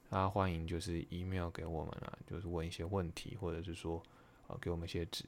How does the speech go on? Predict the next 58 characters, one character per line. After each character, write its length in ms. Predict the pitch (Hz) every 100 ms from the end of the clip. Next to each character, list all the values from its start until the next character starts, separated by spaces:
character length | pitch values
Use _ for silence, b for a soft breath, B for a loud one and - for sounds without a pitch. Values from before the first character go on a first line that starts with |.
| -
教。 220 | 90 - - - - - - -
如 120 | 95
果 240 | 107 95
我 280 | 85 - 87
们 200 | 85 85
能 360 | 87 87 87 92
够 240 | 107 95
回 200 | 82 82
答 200 | 80 80
的 80 | 85
问 200 | 90 80
题， 300 | - 90 - - B B
就 160 | - 95
像 200 | 95 85
我 160 | 53 -
们 120 | - 85
在 260 | 80 90 85
序 560 | - - - 101 85 - -
第 200 | 90 90
一 60 |
章 320 | 87 87 92
讲 220 | 85 - -
的， 120 | - - B B B
呃， 100 | -
能 160 | 82 90
够 140 | 110
回 160 | 90 82
答 120 | 80
的， 80 | 78
我 80 | 78
们 100 | 82
会 60 |
尽 160 | 82 82
量 160 | 87
回 160 | 85 -
答。 160 | - -
那 100 | 92
如 140 | 85 85
果 160 | 82
没 140 | 85 101
有 200 | 95 87 -
不 120 | -
能 160 | 98 85
够 120 | 87
回 220 | 85 85
答 180 | 82 82
的 140 | 80 82
呢， 240 | 85 85 - B B B B
我 160 | - 87
们 120 | 82 95 98
未 240 | 104 98 87
来 200 | 82 82
或 220 | 95 87
许 140 | -
会 160 | - 87
再 160 | 87 85
去 160 | 92
找 340 | 82 - -